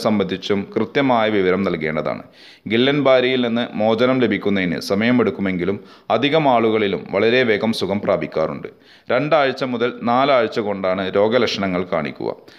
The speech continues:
കൃത്യമായ ചികിത്സയിലൂടെ കുറച്ച് വർഷങ്ങൾ കൊണ്ടോ കുറച്ച് ആഴ്ചകൾ കൊണ്ടോ ഈ അസുഖം ഭേദമാകാം. ഗില്ലൻ ബാരി സിൻഡ്രോം പോലെ തന്നെ മറ്റു രോഗാവസ്ഥകളും കോവിഡ് ബാധിച്ചവരിൽ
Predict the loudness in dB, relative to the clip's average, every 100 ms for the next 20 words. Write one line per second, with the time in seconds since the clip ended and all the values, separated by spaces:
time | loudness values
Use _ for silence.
0 | -10 -4 -2 0 2 2 2 0 -2 -2
1 | 0 2 2 2 2 0 0 2 2 2
2 | 0 0 0 0 0 0 0 -2 0 2
3 | 2 2 0 -2 -2 -2 -2 -2 0 0
4 | 0 -2 -4 -2 0 0 -4 -6 -10 -14
5 | _ _ _ _ -6 0 2 2 2 4
6 | 6 4 2 0 2 2 4 2 2 0
7 | -2 -4 -8 -6 0 2 2 2 4 6
8 | 4 6 4 2 0 0 0 -2 -6 0
9 | 4 4 4 4 2 0 -4 -4